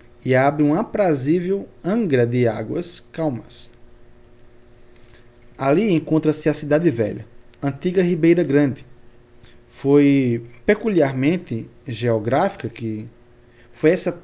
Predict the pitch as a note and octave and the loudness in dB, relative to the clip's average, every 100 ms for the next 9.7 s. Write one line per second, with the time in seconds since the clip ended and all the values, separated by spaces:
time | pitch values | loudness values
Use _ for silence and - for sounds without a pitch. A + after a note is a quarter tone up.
0 | - - A#3+ B3 A#3+ G#3+ G3+ D3+ D3+ F3 | -10 -4 -4 -2 -4 0 2 2 2 0
1 | C#3 C3+ B2+ B2 F3+ F#3 - A#2 D3+ - | 0 -2 -2 -2 -4 -6 -8 -8 -8 -4
2 | G#3 A#3 - G3 D#3 D3+ F3 - D#3 D#3+ | -2 -4 -4 -2 0 0 0 -4 -4 -4
3 | D#3+ C#3 E3 G#3 G3 F3 E3 C#3+ D3 C#3+ | -6 -2 -2 -2 -6 -4 -6 -4 -6 -6
4 | - A#2+ A#2+ C3+ - A2+ B2 - A3 - | -8 -4 -4 -6 -6 -6 -6 -10 -20 -20
5 | - - - - E3 F3+ D3 C#3 C#3+ C#3+ | -20 -20 -18 -12 -6 -2 -2 -2 -4 -6
6 | C3 D#3 - A2 A2+ - _ _ - - | -6 -10 -10 -12 -14 -20 _ _ -20 -20
7 | _ - - - - - - - - - | _ -20 -20 -20 -20 -20 -20 -20 -20 -20
8 | - - - - - - - F#3+ F#3+ G#3 | -20 -20 -20 -20 -20 -20 -12 -6 -6 -2
9 | F3 D3+ A#2 G#2+ C3+ D3 A2 | 2 2 0 -2 0 0 -2